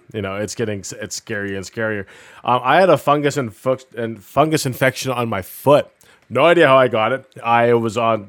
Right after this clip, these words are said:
using some sort of cream for, I think it was four or five months before it finally went away.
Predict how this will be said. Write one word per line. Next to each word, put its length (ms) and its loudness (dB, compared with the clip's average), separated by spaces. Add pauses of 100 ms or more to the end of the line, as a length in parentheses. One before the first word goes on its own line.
using 380 -4
some 180 -6
sort 220 -2
of 200 -10
cream 520 0
for, 520 -6 (400)
I 120 -4
think 200 -2
it 120 0
was 120 -2
four 240 2
or 60 4
five 300 4
months 280 2
before 320 -2
it 60 -8
finally 300 -4
went 180 -4
away. 340 -2